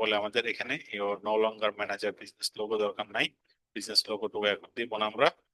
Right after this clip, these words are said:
Then এখানে কি হইছে, আর দিতে হবে, এ, এ, চেকআউট, হ্যাঁ, চেকআউটটা নিয়ে আসতে হবে। চেকআউট, এটা অটোমেটিক চলে আসছে, ইনক্লুড। তো এখানে থাকবে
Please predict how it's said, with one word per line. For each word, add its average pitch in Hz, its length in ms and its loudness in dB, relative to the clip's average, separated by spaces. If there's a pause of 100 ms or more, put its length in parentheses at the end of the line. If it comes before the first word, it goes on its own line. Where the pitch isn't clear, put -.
(280)
Then 113 160 8 (100)
এখানে 123 300 2
কি 139 140 4
হইছে, 131 240 2 (280)
আর 104 180 8
দিতে - 260 -4
হবে, 151 180 4 (240)
এ, 117 40 2 (500)
এ, 104 40 -4 (840)
চেকআউট, 117 360 8 (100)
হ্যাঁ, 160 120 -2 (320)
চেকআউটটা 127 540 6
নিয়ে 120 200 8
আসতে - 260 2
হবে। 123 160 2 (360)
চেকআউট, 107 380 2 (100)
এটা 101 180 -2
অটোমেটিক - 380 -10 (100)
চলে 107 280 0
আসছে, - 220 0 (460)
ইনক্লুড। 139 360 -6 (580)
তো - 60 -8 (100)
এখানে 104 220 -8 (120)
থাকবে 110 280 2